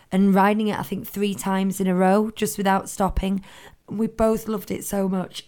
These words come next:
<clears throat> And because we're both dance teachers, we came back and we did our big annual dance show, and we opened the second half with all the juniors, the, like, six to eights,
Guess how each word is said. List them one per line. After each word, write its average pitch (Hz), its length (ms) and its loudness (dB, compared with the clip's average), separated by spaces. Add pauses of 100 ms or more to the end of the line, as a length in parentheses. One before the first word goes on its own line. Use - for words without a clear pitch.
<clears throat> 294 320 2 (580)
And 214 160 -2
because 214 260 0
we're 247 60 4
both 220 500 0
dance 220 360 0
teachers, 170 600 -4 (360)
we 190 80 0
came 208 340 2
back 185 480 0
and 180 380 0 (220)
we 185 440 0
did 196 220 0
our 190 280 2 (200)
big 196 180 2
annual 185 340 2
dance 190 300 0
show, 180 240 0 (320)
and 196 120 2
we 196 120 4
opened 220 400 2
the 196 120 -6
second 202 400 0
half 190 460 2
with 190 260 0
all 190 200 2
the 190 100 -2
juniors, 208 640 2
the, 196 80 -2
like, 180 220 0
six - 360 -8
to 208 140 0
eights, 180 600 -2